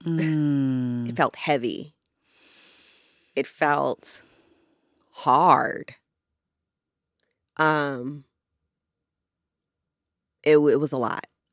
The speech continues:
Speaker 1: Mm.
Speaker 2: It was a lot. And a lot is the word I wanna use. Like, all, <laughs> all caps.
Speaker 1: Yeah.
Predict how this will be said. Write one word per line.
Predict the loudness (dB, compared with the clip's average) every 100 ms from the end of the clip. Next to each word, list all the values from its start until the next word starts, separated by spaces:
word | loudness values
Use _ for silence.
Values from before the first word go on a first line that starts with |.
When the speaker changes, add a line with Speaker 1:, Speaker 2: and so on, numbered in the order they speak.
| _ _ _
Speaker 1:
Mm. | -6 -6 -8 -10 -14 -18 _
Speaker 2:
It | -12
was | -10
a |
lot. | -8 -8 -10 -16 _ -6
And | 0 0 0
a | 4
lot | 6 8 6
is | 4 0 0
the | 0
word | 0 -2
I | -2
wanna | -4
use. | -4 -6 -8 -10 -12 -14 _ -6
Like, | -6 0
all, | 2 4 4 4 2 0 -6 -16 _ _
<laughs> | _ _ -4
all | -2 -2
caps. | -2 -8 -8 -14 -6
Speaker 1:
Yeah. | -2 -2 -2 -6 -4